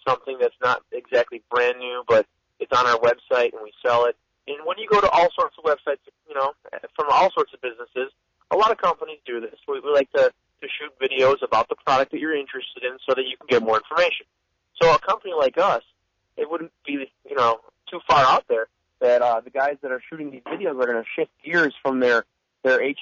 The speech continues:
D four K cameras and maybe start utilizing some technologies for, for creating three D types of videos where you have the ability to, to navigate around and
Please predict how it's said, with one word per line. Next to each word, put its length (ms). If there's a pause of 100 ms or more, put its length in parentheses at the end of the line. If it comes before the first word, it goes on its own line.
D 260
four 140
K 240
cameras 560
and 180
maybe 400
start 200
utilizing 720
some 160 (100)
technologies 640
for, 180 (320)
for 100
creating 440 (100)
three 220
D 180
types 220
of 80
videos 360 (420)
where 160
you 160
have 100
the 80
ability 540
to, 200 (300)
to 80
navigate 460
around 460
and 120